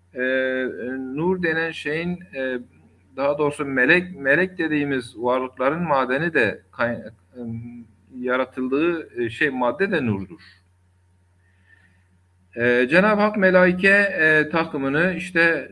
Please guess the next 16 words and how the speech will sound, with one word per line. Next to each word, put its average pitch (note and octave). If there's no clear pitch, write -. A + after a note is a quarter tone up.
nurdan D#3
yaratır. B2
Sadece E3
nurdan E3+
mı? F3
Hayır. E3
Nura F3
benzeyen E3
diğer F#3
şeylerden C3+
de A2+
yaratır. G#2
Ne E3+
gibi? D#3+
Elektrik D#3
gibi. F2